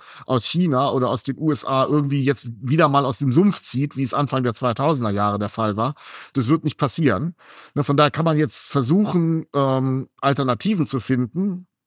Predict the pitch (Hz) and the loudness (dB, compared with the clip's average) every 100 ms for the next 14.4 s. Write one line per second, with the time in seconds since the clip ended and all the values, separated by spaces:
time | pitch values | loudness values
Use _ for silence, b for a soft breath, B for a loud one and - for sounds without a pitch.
0 | _ - - 143 143 139 123 - 139 156 | _ -12 0 2 2 2 0 2 2 2
1 | 147 120 147 147 120 123 113 120 143 131 | 0 0 2 2 2 -2 -2 -2 0 0
2 | 123 147 156 139 143 131 127 B B B | 2 2 2 0 2 4 4 B B B
3 | - 135 131 131 120 117 147 151 143 131 | 0 2 2 2 2 4 4 2 2 2
4 | 127 117 127 127 123 - 170 151 110 110 | 2 0 0 0 -2 0 2 2 2 0
5 | 139 117 131 139 160 139 147 180 151 123 | -2 -4 -4 0 2 0 0 0 0 2
6 | 160 - 214 220 - B B B B - | 2 0 -2 -2 -4 B B B B 0
7 | 135 139 127 107 135 - - 143 143 147 | 4 6 4 0 -4 -2 0 2 2 2
8 | 139 - 131 - - - - 127 123 123 | 0 0 -2 -2 -6 -6 0 2 2 0
9 | - 147 143 - 131 139 143 151 - - | 0 0 0 0 -2 0 0 0 2 2
10 | 190 170 123 131 127 117 117 135 113 135 | 2 4 4 4 2 0 -2 -4 -4 0
11 | 156 - 101 92 92 135 180 B B B | 0 0 -4 -4 -4 -4 -4 B B B
12 | - 135 131 143 139 123 - 151 156 143 | -2 0 2 2 2 2 -2 -2 0 0
13 | 135 - - 196 175 120 120 - 170 180 | -2 0 0 4 4 2 0 -2 -2 -2
14 | 127 131 117 | -2 -2 -4